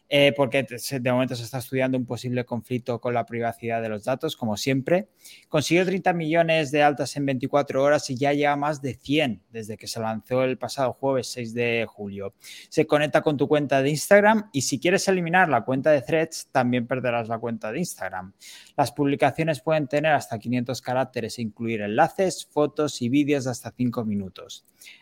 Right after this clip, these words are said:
Adam Mosseri, el C E O de Instagram y que también dirige esta plataforma, dice que quieren mantenerse alejados de noticias y política.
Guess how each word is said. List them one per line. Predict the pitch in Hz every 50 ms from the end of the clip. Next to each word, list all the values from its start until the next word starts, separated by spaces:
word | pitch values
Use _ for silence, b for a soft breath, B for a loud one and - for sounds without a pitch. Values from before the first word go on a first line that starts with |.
| B _ -
Adam | 139 139 147 143
Mosseri, | 139 131 120 - - 139 151 185
el | 185 165 127
C | - - 123
E |
O | 117 117
de | 117 117 117 113 113 117
Instagram | 127 139 - - 127 120 117 113 113 110
y | 113
que | 104 123 107
también | - 113 107 110 113 117
dirige | 117 113 113 117 110 - - 117 117 113
esta | 107 - - 113
plataforma, | 107 - 117 110 120 113 - 165 165 160 160 156
dice | 151 131 - - 135 123
que | - 143 143 - - _
quieren | - 147 143 147 143
mantenerse | 139 135 131 123 131 127 131 127 - 131
alejados | 127 123 113 - - 139 143 147 131
de | 135 143 139
noticias | 135 123 117 - 160 151 - 196 175 - -
y | 151
política. | 127 - 120 113 117 131 135 - - 92 - - 64 -